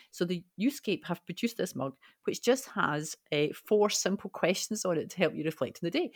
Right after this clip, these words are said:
Um, where has God felt most present today?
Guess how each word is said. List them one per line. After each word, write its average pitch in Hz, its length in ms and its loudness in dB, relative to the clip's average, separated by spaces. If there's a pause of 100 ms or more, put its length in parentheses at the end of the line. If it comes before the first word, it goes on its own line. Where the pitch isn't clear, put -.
(300)
Um, 165 360 6 (920)
where 214 140 8
has 196 160 2
God 165 200 4
felt 143 240 2
most 160 220 -4
present 151 400 0
today? 233 300 -6